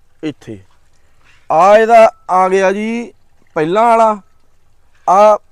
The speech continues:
ਇੰਨਾ ਫਰਕ ਪੈ ਗਿਆ ਵੀ ਜਾਣੀ ਇੰਨਾ ਪਿੱਛੇ ਹੋ ਗਿਆ ਸੀ। ਠੀਕ ਆ ਜੀ, ਇਹਦਾ ਹੁਣ ਜੇ ਆਪਾਂ ਮੰਨ ਲਓ ਵੀ ਬਾਹਰ ਇੱਧਰ ਨੂੰ ਕੱਢ ਕੇ ਲਾਉਨੇ ਆ, ਵੀ ਮੋੜ ਘੋੜ ਜੇ ਪਾ ਤੇ ਵੀ ਜੇ ਜਾਣੀ ਤੁਹਾਡੇ ਬੈਂਡ, ਤਿੰਨ ਚਾਰ ਬੈਂਡ ਪੈਂਦੇ ਆ ਰਾਹ 'ਚ, ਉਹਦਾ ਨੁਕਸਾਨ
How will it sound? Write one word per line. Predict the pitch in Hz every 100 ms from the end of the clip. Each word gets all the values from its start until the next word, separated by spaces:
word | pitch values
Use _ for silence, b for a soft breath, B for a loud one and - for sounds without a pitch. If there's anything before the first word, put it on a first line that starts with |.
| _ _ -
ਇੰਨਾ | 190 190 190 185
ਫਰਕ | 180 175
ਪੈ | 180 175
ਗਿਆ | 165 180
ਵੀ | 208
ਜਾਣੀ | 208 214
ਇੰਨਾ | 208 202
ਪਿੱਛੇ | 190 - 190
ਹੋ | 127
ਗਿਆ | 110 101
ਸੀ। | 101 _ _ _ _
ਠੀਕ | - 214
ਆ | 254
ਜੀ, | 240 220 b b b b b b b -
ਇਹਦਾ | 226 262
ਹੁਣ | 277 247 262
ਜੇ | 196 208 220
ਆਪਾਂ | 214 233 233 233 247 - -
ਮੰਨ | 175 185
ਲਓ | 220 220
ਵੀ | 233
ਬਾਹਰ | 160 175 175 190 -
ਇੱਧਰ | 202 175 254
ਨੂੰ | 247
ਕੱਢ | 214 196
ਕੇ | 214 233
ਲਾਉਨੇ | 180 165 156
ਆ, | 156
ਵੀ | 170
ਮੋੜ | 180 180 185 175
ਘੋੜ | 214 185
ਜੇ | 196
ਪਾ | 185 170 170
ਤੇ | 170 170 151
ਵੀ | 170 208
ਜੇ | 208 220
ਜਾਣੀ | 220 220
ਤੁਹਾਡੇ | 208 196
ਬੈਂਡ, | 190 180 185 190
ਤਿੰਨ | 190 _ 160 190 196
ਚਾਰ | 202 196 190
ਬੈਂਡ | 180 185 180
ਪੈਂਦੇ | 180 175 170 165
ਆ | 151 117 - 127
ਰਾਹ | 147 180
'ਚ, | 190 160 - b b b b b -
ਉਹਦਾ | 202 226
ਨੁਕਸਾਨ | 254 196 - 185 180 196